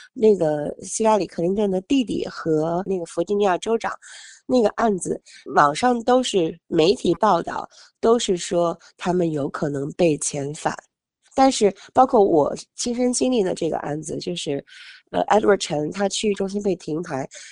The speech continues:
当时是哭声一片，说是所有的这些绿卡都会打水漂。但是我这边我就亲自知道有一些没有打水漂，这个东西你是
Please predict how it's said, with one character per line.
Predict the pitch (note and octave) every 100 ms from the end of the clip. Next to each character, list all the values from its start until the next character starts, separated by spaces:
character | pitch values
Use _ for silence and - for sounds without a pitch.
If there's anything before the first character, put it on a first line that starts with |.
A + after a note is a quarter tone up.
| -
当 | - G#3
时 | G#3+ E3
是 | E3 -
哭 | - A3
声 | A3 G3
一 | D3
片， | D3+ F#3+ D3 _ - _
说 | - G3+ G3
是 | - E3 D3+ _ _
所 | - F#3 F#3+
有 | G#3
的 | D#3+
这 | F3
些 | E3 E3+
绿 | F3 E3
卡 | - -
都 | D#3+ E3
会 | F3 D#3
打 | C3+ C#3+
水 | - - -
漂。 | C#3+ B2 - _ _ _ _ - - -
但 | B3+
是 | C4 G#3+ - -
我 | E3
这 | D3 C4
边 | C4+
我 | A3+
就 | C#3+
亲 | D3+ - A3+
自 | G#3
知 | - G3
道 | G3
有 | G3 -
一 | -
些 | - G#3
没 | F#3 D3+
有 | G#3 G#3+
打 | -
水 | D#3 - -
漂， | - D3 - - - - _
这 | - D#4+
个 | A3+
东 | A#3
西 | A#3+ G#3+
你 | F#3 D3+
是 | - A3+